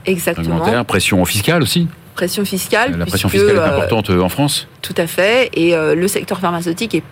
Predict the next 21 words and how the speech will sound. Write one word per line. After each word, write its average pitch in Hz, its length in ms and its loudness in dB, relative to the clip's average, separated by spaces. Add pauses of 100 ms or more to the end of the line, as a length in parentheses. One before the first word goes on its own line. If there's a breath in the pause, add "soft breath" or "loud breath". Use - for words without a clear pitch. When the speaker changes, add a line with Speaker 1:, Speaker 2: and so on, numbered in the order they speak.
(120)
Speaker 1:
particulièrement 185 600 -2
pressurisé, 160 680 -2 (480 loud breath)
euh, 160 280 2
puisqu'on - 380 -6
a 160 80 0
huit 185 240 -2
taxes - 380 -2
spécifiques 185 680 -6
en - 60 -10
pharma. 165 400 0
Speaker 2:
Mhm. 320 60 -2 (460 loud breath)
Speaker 1:
Euh, 165 340 4
et 180 100 2
surtout, - 380 -2
ben, 175 200 0 (160)
les 196 140 0
P 220 120 0
M 185 200 2
E - 20 0
françaises, 185 600 -2
elles, 214 260 2